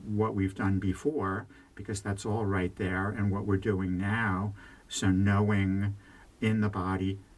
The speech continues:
and ultimately in the heart, we're trying to connect to that wisdom in the heart. The Buddha's path is a path of liberating wisdom. We're trying to connect to the understanding that's in the heart, which is all that the Buddha did. And what he understood, uh,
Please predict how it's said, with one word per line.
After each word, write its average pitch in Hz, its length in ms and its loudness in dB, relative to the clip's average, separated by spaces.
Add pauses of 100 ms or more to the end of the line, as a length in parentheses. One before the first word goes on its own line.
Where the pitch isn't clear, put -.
(120)
and 113 120 0
ultimately 107 560 0
in 104 120 2
the 110 100 0
heart, 95 320 -2
we're 107 80 -4
trying 101 260 -2
to 101 80 0
connect 98 400 -2
to 104 80 -6
that 98 200 -4
wisdom 95 460 0
in 90 100 0
the 92 80 0
heart. 98 360 -4
The 107 60 -4
Buddha's 98 320 -4
path 95 440 -2 (360)
is 98 120 -6
a 95 40 -2
path 92 320 -4
of 98 120 -6
liberating 98 640 0
wisdom. 107 420 -2
We're 98 100 -2
trying 101 240 -2
to 95 80 0
connect 101 680 0 (460)
to 98 400 0 (140)
the 104 140 2
understanding 95 800 0
that's 95 240 -2
in 95 100 0
the 90 80 -2
heart, - 340 -6 (760)
which - 160 -6
is 147 160 -6 (160)
all 190 160 2
that 175 180 -2
the 110 80 -4
Buddha 127 300 0
did. - 240 -14 (380)
And 110 200 -4
what 107 140 -2
he 143 320 2
understood, 101 720 -4 (580)
uh, 104 360 0